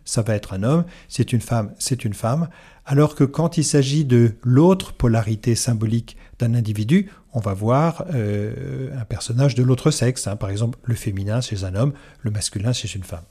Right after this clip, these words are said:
hein. Donc là, vous voyez, il y a quelque chose qu'on peut comprendre. C'est-à-dire, si on résume ce qu'on a peut-être tenté d'explorer là,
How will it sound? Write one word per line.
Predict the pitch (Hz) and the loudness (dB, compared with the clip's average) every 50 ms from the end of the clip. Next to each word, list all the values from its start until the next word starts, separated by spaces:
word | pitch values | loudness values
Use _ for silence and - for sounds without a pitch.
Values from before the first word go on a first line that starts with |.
| _ _ - | _ _ -12
hein. | 92 98 - - - - - - - - - - - - - | -10 -10 -12 -14 -16 -20 -20 -20 -20 -18 -16 -16 -16 -4 4
Donc | - 147 160 151 - | 6 6 6 6 6
là, | 165 147 175 202 | 6 8 8 8
vous | 175 | 8
voyez, | 175 185 180 185 202 208 | 8 8 8 10 8 8
il | |
y | 202 | 6
a | 196 | 6
quelque | - 147 - | 4 2 2
chose | - - 226 - | 4 2 2 4
qu'on | - - 139 | 4 2 2
peut | - - 208 208 | 4 4 4 4
comprendre. | - 175 160 - - - 120 131 175 208 214 175 139 - - - - - - - - | 4 0 2 2 2 2 4 4 4 4 2 2 0 -4 -10 -20 -20 -20 -20 -18 -10
C'est-à-dire, | - - 131 120 147 143 135 127 117 110 - | -4 -2 0 4 4 4 6 4 2 2 2
si | - - | 2 4
on | 143 143 | 6 6
résume | 135 151 160 143 131 151 139 120 104 | 8 8 8 8 8 6 4 4 2
ce | - - | 0 -4
qu'on | - - 113 107 107 107 104 | -2 0 0 2 2 0 0
a | 107 104 101 95 | 0 -2 -2 -2
peut-être | - - - - 113 104 - | -4 -4 -4 -2 -4 -4 -2
tenté | - 117 110 - - - 123 117 113 107 | -2 -4 -4 -2 0 2 2 4 2 2
d'explorer | 98 98 104 98 - - - - 120 107 113 120 110 | -2 -4 -6 -8 -8 -8 -4 -2 -2 0 2 2 2
là, | 104 101 98 98 98 | 0 0 -2 -2 -6